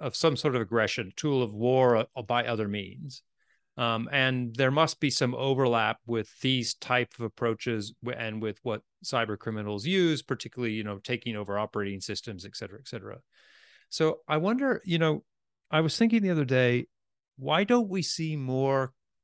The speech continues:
countries launching debilitating cyber attacks? And I wondered whether we're, I, I was thinking back, okay, so one of the things that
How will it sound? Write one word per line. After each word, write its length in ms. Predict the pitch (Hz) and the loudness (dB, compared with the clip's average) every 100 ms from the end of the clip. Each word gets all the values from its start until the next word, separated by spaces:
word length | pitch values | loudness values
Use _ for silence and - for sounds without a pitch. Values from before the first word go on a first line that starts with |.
| _ | _
countries 1040 | - 143 139 127 123 117 110 104 98 - - _ _ _ _ | -4 0 0 -2 -4 -2 -2 -6 -8 -14 -18 _ _ _ _
launching 840 | - 113 117 117 - 120 110 104 104 - _ _ _ _ _ | -4 2 4 4 0 -4 -4 -8 -10 -16 _ _ _ _ _
debilitating 800 | 131 98 139 131 117 113 104 104 | -4 2 4 2 0 -4 -4 -6
cyber 400 | 95 101 98 90 | -6 -4 -4 -6
attacks? 560 | 95 - - - - - _ _ _ _ _ _ _ - | -12 -14 -16 -18 -20 -20 _ _ _ _ _ _ _ -4
And 160 | 139 151 | -2 0
I 100 | 160 | 2
wondered 560 | 160 214 247 240 165 - - | 2 2 0 -2 -4 -12 -2
whether 440 | 156 160 160 156 | 4 4 6 2
we're, 420 | 151 147 143 139 - _ _ _ _ _ _ _ _ | 0 0 0 0 -6 _ _ _ _ _ _ _ _
I, 80 | 147 - | -6 2
I 100 | 160 | 4
was 140 | 170 | 6
thinking 320 | 226 214 208 | 6 6 4
back, 320 | 151 135 127 - | 4 2 2 -4
okay, 260 | 135 135 | -4 -2
so 320 | 123 147 139 135 _ _ _ _ _ _ _ | 2 2 2 -2 _ _ _ _ _ _ _
one 200 | 147 202 | 4 6
of 80 | 214 | 6
the 40 | |
things 200 | 202 180 | 4 4
that 220 | 151 135 | 4 2